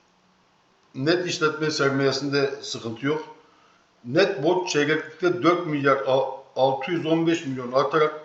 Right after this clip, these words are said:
on bir milyar dokuz yüz on altı milyona çıkmış. Nakit akışları olumluya evrilmiş arkadaşlar. Rutin dışına çıkan bir yatırım yok. Stoklar da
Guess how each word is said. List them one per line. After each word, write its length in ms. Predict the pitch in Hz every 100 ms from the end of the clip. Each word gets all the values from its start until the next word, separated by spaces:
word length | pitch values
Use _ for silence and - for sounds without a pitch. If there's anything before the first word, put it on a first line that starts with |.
| 120
on 220 | 147 151
bir 80 | 165
milyar 440 | 143 123 147 113
dokuz 240 | 123 123 143
yüz 80 |
on 100 | 143
altı 240 | 147 120 117
milyona 320 | 113 107 104
çıkmış. 440 | - - 151 - - _ _ _ _ _ _ _ _ _ _ _ _ _ _ _ _ -
Nakit 400 | 110 165 170 -
akışları 520 | 208 - 180 180 165
olumluya 440 | 160 160 170 180 175
evrilmiş 440 | 131 127 120 117
arkadaşlar. 480 | 113 123 123 165 170 170 - _ -
Rutin 380 | 110 135 196 196
dışına 320 | 175 160 151
çıkan 360 | - 147 139 139
bir 100 | 151
yatırım 500 | 135 139 151 135 151
yok. 260 | 190 190 - -
Stoklar 560 | - - 151 175 -
da 420 | 156 175 - -